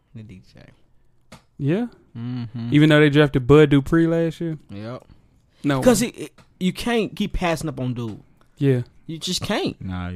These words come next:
Speaker 3: that's why I had him up a little early.
Speaker 2: Yeah, you got him way early. But yeah, I see. This is, this is Kim Dichi range right here.
Speaker 1: If he gets picked, even though he said he gonna buy a Panther when he, when he gets his first check.
Speaker 2: That's stupid.
Speaker 1: He's stupid.
Speaker 3: Don't see.
Speaker 2: Uh,
Speaker 1: <laughs> He said he gonna, he said he gonna buy a Panther, dude.
Speaker 3: See what I'm saying?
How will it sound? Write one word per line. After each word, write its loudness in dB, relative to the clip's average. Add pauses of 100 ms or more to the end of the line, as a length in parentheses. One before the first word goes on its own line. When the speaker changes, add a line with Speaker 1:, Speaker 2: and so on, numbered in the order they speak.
(120)
Speaker 3:
that's -14
why -8
I -8
had -6
him -10
up -12
a -10
little -6
early. -8
Speaker 2:
Yeah, 0
you 4
got 0
him -6
way -4
early. -8
But -2
yeah, -2
I -6
see. -4
This -2
is, -2
this 2
is -2
Kim 0
Dichi 2
range -2
right -6
here. -2 (680)
Speaker 1:
If -8
he -8
gets -8
picked, -8
even 0
though 0
he -2
said -4
he -2
gonna 0
buy -4
a -10
Panther -4 (140)
when -8
he, -8
when -14
he -8
gets -10
his -20
first -10
check. -12 (100)
Speaker 2:
That's -4
stupid. -16
Speaker 1:
He's -10
stupid. -14
Speaker 3:
Don't -12
see. -8 (420)
Speaker 2:
Uh, 4
Speaker 1:
<laughs> 0
He -6
said -6
he 4
gonna, 6
he 2
said 6
he 0
gonna 2
buy 4
a 2
Panther, -2
dude. -4
Speaker 3:
See -4
what -8
I'm -6
saying? -8